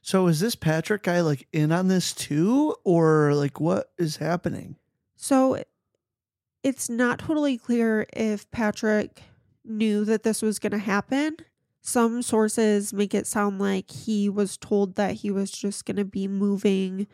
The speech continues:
Speaker 2: furniture with Marcin and he didn't know that Marcin was gonna attack her, while other sources make it seem like he kind of did know. If he didn't know,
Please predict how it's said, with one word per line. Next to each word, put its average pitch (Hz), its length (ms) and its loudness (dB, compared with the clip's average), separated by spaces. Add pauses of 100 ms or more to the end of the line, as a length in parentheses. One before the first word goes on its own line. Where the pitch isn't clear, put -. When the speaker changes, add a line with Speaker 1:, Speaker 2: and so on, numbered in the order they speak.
(400)
Speaker 2:
furniture 247 680 0
with 240 240 -2
Marcin 226 600 -2
and 202 160 -2
he 196 140 -6
didn't 190 340 -6
know 214 220 4
that 208 160 0
Marcin 202 380 -2
was 196 160 -2
gonna 190 260 -2
attack 233 400 -2
her, 220 300 2 (360)
while 233 240 4
other 220 280 4
sources 208 500 0
make 208 180 -2
it 202 120 0
seem 202 260 -4
like 190 220 -2
he 196 240 -6 (200)
kind 202 280 -2
of - 240 -8 (760)
did 202 240 0 (220)
know. - 380 -8 (480)
If 269 160 2
he 240 200 -2
didn't 220 540 0
know, 302 400 0